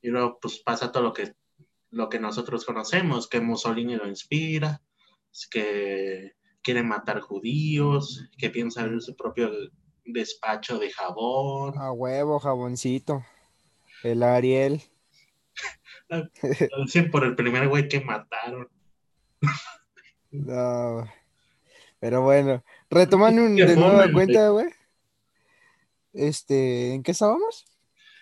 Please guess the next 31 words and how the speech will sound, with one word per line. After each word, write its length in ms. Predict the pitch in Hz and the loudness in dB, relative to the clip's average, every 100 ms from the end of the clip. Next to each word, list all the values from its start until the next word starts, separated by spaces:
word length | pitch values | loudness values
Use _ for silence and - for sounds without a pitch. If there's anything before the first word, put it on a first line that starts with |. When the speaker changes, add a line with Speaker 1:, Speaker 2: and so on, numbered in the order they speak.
| _ | _
Speaker 1:
De 380 | 143 139 143 143 | -2 2 4 2
que 560 | 143 139 139 135 135 135 | 0 0 2 2 2 2
muy 160 | 139 165 | 2 2
seguramente 640 | 180 180 180 175 180 185 | 4 4 4 4 2 2
Megamente 560 | 170 143 131 151 175 | 2 2 2 0 2
ni 100 | 170 | 2
lo 200 | 143 131 | 2 -2
pelaría, 500 | - 117 113 113 170 | -2 0 0 -2 -4
güey. 220 | 127 104 - _ _ _ _ _ _ _ _ _ _ _ _ _ _ _ _ _ _ _ _ - 67 80 | -4 -8 -12 _ _ _ _ _ _ _ _ _ _ _ _ _ _ _ _ _ _ _ _ -18 -14 -10
Speaker 2:
Ah, 540 | 85 92 113 127 127 123 | -8 -6 -6 -6 -8 -10
es 220 | 78 151 - | -6 -4 2
que 120 | 170 | 4
depende, 560 | 151 - 135 147 156 | 4 2 -2 0 2
güey, 200 | 147 131 117 | 2 2 0
porque 360 | 123 127 123 | -4 -2 2
Speaker 1:
Bueno, 220 | 135 202 | 4 4
depende 360 | 185 170 220 277 | 4 6 4 6
de 60 | 254 | 4
la 140 | 180 | 4
parte 260 | 208 208 220 | 2 2 2
de 60 | |
la 100 | 190 | 2
película. 420 | 175 170 175 185 170 | 4 4 6 4 4
Si 140 | 196 | 4
es 140 | 190 | 2
antes 420 | 214 208 214 226 190 | 2 2 2 2 4
de 100 | 165 | 2
Rayo 320 | 165 175 202 | 2 2 4
de 80 | 180 | 4
la 140 | 147 | 4
Muerte, 600 | 156 185 240 - 330 | 4 2 0 -6 -10